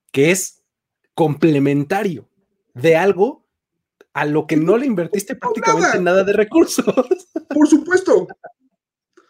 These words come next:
Speaker 2: O sea, James Robinson es el corredor y lo vas a complementar con la selección veinticinco del draft. Porque, aparte, pues, puede ser un buen corredor en tercer down.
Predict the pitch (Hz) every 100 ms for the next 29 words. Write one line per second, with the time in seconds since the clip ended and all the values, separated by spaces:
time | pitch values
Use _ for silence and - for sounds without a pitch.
0 | _ 180 180 190 240 269 254 - - 214
1 | 247 226 240 247 220 277 - - 156 151
2 | 180 190 - 196 190 190 196 - 190 247
3 | - _ _ _ _ _ _ _ _ 180
4 | 175 175 185 185 170 240 269 240 190 180
5 | 220 220 247 240 240 294 349 349 _ _
6 | _ _ _ _ - 554 494 480 415 392
7 | 311 - _ _ _ _ _ _ _ _
8 | _ _ _ _ - 254 254 359 - -
9 | 156 147 175 170 185 202 - _ 131 127
10 | - _ _ _ 156 190 - 190 175 170
11 | 165 202 156 185 180 135 127 - 160 151
12 | 185 151 107